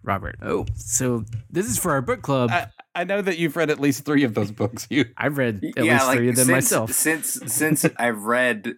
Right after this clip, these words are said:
Speaker 3: Ringworld and talked
Speaker 1: You've
Speaker 3: about
Speaker 1: read
Speaker 3: it,
Speaker 1: Le
Speaker 3: I've,
Speaker 1: Guin.
Speaker 3: yeah. Um, Robert wrote that? Is that Robert?
Speaker 1: Yeah, that's from
Speaker 3: Is
Speaker 1: Robert.
Speaker 3: that correct?
Speaker 1: Yeah.
Speaker 2: Mm-hmm.
Speaker 3: Well, I just wanted to say to Robert, thank you for the, the nice comments.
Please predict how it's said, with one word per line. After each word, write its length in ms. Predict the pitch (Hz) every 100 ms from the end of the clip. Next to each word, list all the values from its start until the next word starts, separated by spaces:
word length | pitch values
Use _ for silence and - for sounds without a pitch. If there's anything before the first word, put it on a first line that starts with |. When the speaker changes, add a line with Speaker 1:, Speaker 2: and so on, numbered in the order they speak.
| -
Speaker 3:
Ringworld 500 | 120 127 123 117 107
and 100 | 104
talked 240 | 135 120 160
Speaker 1:
You've 80 | 156
Speaker 3:
about 160 | 165
Speaker 1:
read 20 | 139
Speaker 3:
it, 40 |
Speaker 1:
Le 80 | 139
Speaker 3:
I've, 40 | 135
Speaker 1:
Guin. 320 | 131 120 113
Speaker 3:
yeah. 220 | 113 85 - - - - -
Um, 720 | 139 139 127 117 117 - 117 _
Robert 320 | 139 151 160
wrote 220 | 117 123 117
that? 240 | 156 135
Is 60 | 117
that 140 | 120
Robert? 380 | 117 120 139 139
Speaker 1:
Yeah, 140 | 123
that's 160 | 117 117
from 140 | 117
Speaker 3:
Is 20 |
Speaker 1:
Robert. 180 | 101 95
Speaker 3:
that 140 | 127 120
correct? 420 | 127 131 143 -
Speaker 1:
Yeah. 160 | 113 - -
Speaker 2:
Mm-hmm. 240 | 120 110 110
Speaker 3:
Well, 60 | 160
I 140 | 160
just 160 | 185 185
wanted 160 | 202 151
to 40 |
say 220 | 147 156
to 80 | 135
Robert, 480 | 120 120 120 120 - _
thank 260 | 135 139 131
you 340 | 170 170 156 -
for 200 | 139 135
the, 360 | 131 131 123
the 80 | 113
nice 220 | 120 120
comments. 680 | 120 123 120 120 120 117 -